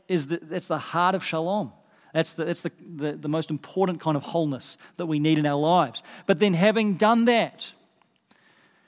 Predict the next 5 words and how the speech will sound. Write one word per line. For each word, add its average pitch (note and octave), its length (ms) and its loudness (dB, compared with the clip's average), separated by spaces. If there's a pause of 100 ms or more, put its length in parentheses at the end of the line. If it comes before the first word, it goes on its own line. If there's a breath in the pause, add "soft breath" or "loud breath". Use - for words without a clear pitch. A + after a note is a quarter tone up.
(240 soft breath)
God G3 240 6
then G3+ 140 4
continues G#3+ 760 4
to G#3 340 4
outwork G3+ 580 2